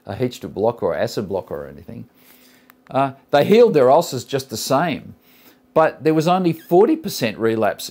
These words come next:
in the bismuth group after eighteen months. So that was pretty amazing. And so really, sixty percent of the patients treated with bismuth were cured of their ulcer.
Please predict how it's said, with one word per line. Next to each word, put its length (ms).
in 160
the 60
bismuth 540
group 320
after 400
eighteen 400
months. 480
So 200
that 120
was 120
pretty 280
amazing. 760
And 220
so 120
really, 640
sixty 500
percent 460
of 100
the 60
patients 460
treated 340
with 200
bismuth 460
were 200
cured 540
of 120
their 220
ulcer. 420